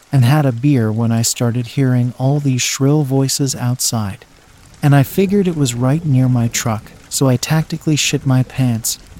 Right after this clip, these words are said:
grabbed my nugget, and went outside expecting battle, only to find a bunch of ten-year-old girls outside my truck looking in the bed. What? I find out that the neighbors' kids were having a slumber party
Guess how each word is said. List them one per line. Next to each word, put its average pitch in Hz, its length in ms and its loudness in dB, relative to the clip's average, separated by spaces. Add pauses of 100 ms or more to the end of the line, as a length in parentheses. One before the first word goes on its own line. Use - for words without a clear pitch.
(140)
grabbed 135 360 0
my 139 160 2
nugget, 113 480 0 (300)
and 123 160 4
went 127 240 2
outside 127 640 0
expecting 127 640 -2
battle, 113 380 -2 (640)
only 165 300 6
to 139 100 -2
find 131 340 2
a 120 60 0
bunch 123 360 2
of 117 140 -4
ten-year-old 135 640 2
girls 120 440 0 (100)
outside 127 540 0
my 120 160 2
truck - 500 -4
looking 120 380 0
in 117 100 2
the 120 60 2
bed. 110 320 -2 (720)
What? - 320 -12 (960)
I 147 120 2
find 190 380 4
out 117 260 0
that 131 180 -2
the 127 80 0
neighbors' 170 460 2
kids 110 480 -4
were 131 140 0
having 131 340 0
a 135 60 0
slumber 143 460 0
party 113 500 -4